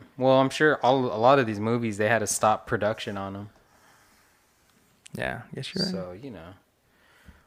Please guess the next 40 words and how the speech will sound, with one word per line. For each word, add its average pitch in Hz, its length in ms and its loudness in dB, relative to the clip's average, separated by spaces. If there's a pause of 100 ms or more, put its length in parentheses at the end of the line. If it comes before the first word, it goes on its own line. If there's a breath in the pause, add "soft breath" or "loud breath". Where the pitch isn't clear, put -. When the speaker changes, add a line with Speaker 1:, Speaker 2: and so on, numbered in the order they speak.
(100)
Speaker 1:
Well, 127 160 0
John 147 240 2
Krasinski 143 560 -2
said, 127 300 0
like, 117 220 0
he 131 100 0
made 127 260 2
this 110 280 0
mo-, 120 120 -2
he 143 180 0
made, 151 240 6
like, 123 220 2
A 101 40 -8
Quiet 135 280 2
Place 120 220 -2
two, 135 160 0
like, 110 200 -2
two 127 120 -4
years 117 260 -2
ago. 107 280 0
Like, 98 200 -4
it 107 60 -4
was, 107 140 -4
like, 95 220 -4
done 107 240 0
and 101 140 -6
ready 101 200 -6
to 90 80 -10
go, 101 260 -2
and 98 140 -6
then, 95 320 -10
like, 95 160 -16
they 101 80 -6
had 104 120 -4
to 98 60 -12
sit 101 260 -4
out 98 180 -6
for 104 140 -10
another 98 240 -8
year. 98 360 -10